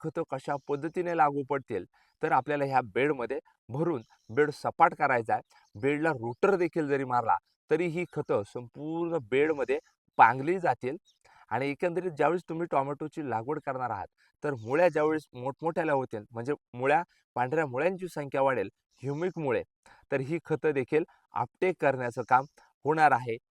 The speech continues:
यामध्ये तुम्हाला मी मायक्रोन्यूट्रन देखील सांगितलंय, यामुळे तुमच्या जे टोमॅटोची रोगप्रतिकारक क्षमता वाढतील, अन्नद्रव्यांची कमतरता तुमच्या टोमॅटो पिकामध्ये जबरदस्त वाढली जातील आणि एकंदरीतच ह्या टोमॅटो पिकातून तुम्ही भरघोस असं उत्पादन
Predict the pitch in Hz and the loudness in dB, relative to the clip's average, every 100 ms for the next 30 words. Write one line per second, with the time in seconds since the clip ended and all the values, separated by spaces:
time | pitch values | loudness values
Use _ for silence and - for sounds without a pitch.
0 | _ 131 139 170 170 160 147 143 143 151 | _ 0 0 0 -2 -4 0 2 2 -2
1 | 156 127 131 156 147 147 139 135 135 123 | -6 -4 -2 -4 -4 -6 -6 -4 -4 -4
2 | 123 110 90 - _ _ 117 139 160 156 | -8 -4 -6 -8 _ _ 0 0 2 -4
3 | 143 127 139 _ _ _ _ - 123 143 | -6 -6 -8 _ _ _ _ -6 -2 2
4 | 123 127 139 147 147 123 147 156 143 127 | 2 2 0 -4 -2 -2 -2 -2 -8 -8
5 | 131 131 127 131 120 120 117 117 127 127 | -4 -4 -4 -8 -2 0 0 0 -4 -4
6 | _ _ - 123 147 165 135 120 107 151 | _ _ -8 -6 -4 -6 -2 -4 2 4
7 | 202 185 180 151 139 147 131 131 92 - | 2 -2 -6 -6 -4 -4 4 4 4 2
8 | _ 131 127 147 143 120 131 139 135 135 | _ -12 -4 -4 -2 -2 -4 -6 -6 -8
9 | 131 127 131 123 95 110 135 147 151 - | -6 -4 -4 -6 -6 -6 -4 -2 -4 0
10 | - 120 120 127 117 101 107 - _ - | 2 2 2 -4 -4 -4 -10 -12 _ -6
11 | 120 151 143 131 185 175 170 165 151 143 | -4 -4 -8 -4 -2 0 -2 -2 -4 -4
12 | 135 117 123 127 127 - - 151 110 104 | -6 -6 -6 -6 -8 -8 -4 -4 -4 -12
13 | _ _ - 139 117 110 120 147 156 120 | _ _ -10 -10 -8 -10 -6 -4 -4 -8
14 | - - 104 - 113 110 | -10 -10 -8 -4 -2 -4